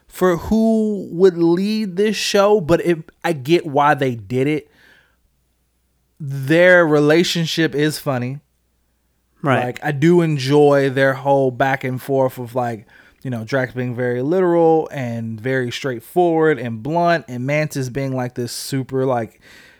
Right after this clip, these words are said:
Speaker 1: in tune with your emotions kind of girl. And, like, to me, honestly, one of, one of the best scenes in Guardians of the Galaxy two, I think,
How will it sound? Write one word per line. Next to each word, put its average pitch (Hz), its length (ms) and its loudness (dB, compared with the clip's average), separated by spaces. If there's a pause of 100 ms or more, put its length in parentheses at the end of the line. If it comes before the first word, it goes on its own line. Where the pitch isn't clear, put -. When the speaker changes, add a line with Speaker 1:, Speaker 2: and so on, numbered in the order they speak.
(180)
Speaker 1:
in 147 180 -4
tune 156 340 0
with 143 140 -2
your 139 160 0
emotions 135 680 -4
kind 139 220 -6
of 127 80 -8
girl. 131 220 0
And, 156 160 0
like, 147 360 2
to 165 120 0
me, 180 420 2
honestly, 165 420 0
one 160 240 0
of, 139 140 -4 (420)
one 175 260 4
of 180 100 4
the 165 120 4
best 156 580 0
scenes 131 760 -8 (480)
in 151 300 -4
Guardians 143 480 2
of 127 60 -6
the 127 80 -4
Galaxy 127 720 -2 (160)
two, 113 640 -4 (720)
I 135 140 0
think, 139 380 -6